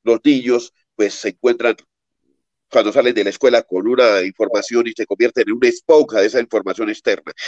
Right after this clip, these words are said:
Entonces, yo creo que ese tema de la memoria histórica implica, tal vez tenemos la oportunidad ahora de mostrar otra forma nueva desde el punto de vista epistemológico de enseñar la historia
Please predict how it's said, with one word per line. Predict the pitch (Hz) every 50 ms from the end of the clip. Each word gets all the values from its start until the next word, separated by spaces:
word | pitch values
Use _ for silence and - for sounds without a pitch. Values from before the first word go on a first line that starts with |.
| - - -
Entonces, | - - 190 196 208 202
yo | 202 196
creo | - 202 196 185
que | - 190
ese | 180 190 185
tema | 180 - 175 160 165 156
de | 127
la | 113 113
memoria | 113 113 120 139 151
histórica | 165 - - 139 147 143 - 123 - - - - -
implica, | 226 - _ - 196 233 240 - - - - - - _ _ _
tal | - 156 147
vez | 156 185 -
tenemos | - 170 175 180 190 170
la | 147 117
oportunidad | 113 - 110 101 - 113 110 117 120 127
ahora | 139 143 143 143 135 127 131 _ - - _ _
de | - 117
mostrar | 113 110 107 - - - 165 147 143 143 147 - _ _ _ _ _ _ _ _ -
otra | - 170 185 196 190 190 - 175 165 160
forma | - 156 165 160 165 160 147 151 151 151
nueva | 151 190 214 208 180 165 143
desde | 127 117 113
el | -
punto | - 135 -
de | 143
vista | - 160
epistemológico | - - 113 - 120 - 123 139 156 156 - 123
de | 113 104
enseñar | - - - 107 107 123 131 131
la | 127 131 127
historia | 120 - - - 160 170 170 175 175